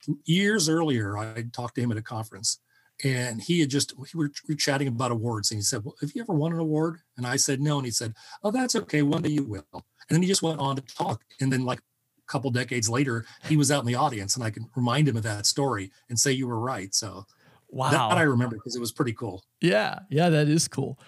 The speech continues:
Speaker 2: Uh, you, you wrote, uh, a blog post a number of years ago called Getting Lucky. And, uh, I, I think it's easier. It,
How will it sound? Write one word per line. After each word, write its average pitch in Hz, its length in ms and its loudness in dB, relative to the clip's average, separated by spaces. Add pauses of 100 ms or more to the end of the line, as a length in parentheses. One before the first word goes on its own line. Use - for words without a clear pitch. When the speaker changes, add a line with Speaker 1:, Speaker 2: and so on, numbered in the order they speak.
(280)
Speaker 2:
Uh, 160 280 4
you, 262 420 6
you 220 180 6
wrote, 202 300 4
uh, 131 360 4 (320)
a 151 60 4
blog 147 340 4
post 139 260 4
a 143 60 -2
number 135 180 2
of 131 60 4
years 131 260 4
ago 127 240 2
called 123 280 -2
Getting 127 260 2
Lucky. 120 480 -2 (420)
And, 156 340 4
uh, 147 460 2
I, 185 360 2
I 170 100 4
think 240 220 2
it's 170 180 2
easier. 165 580 6
It, 170 160 -2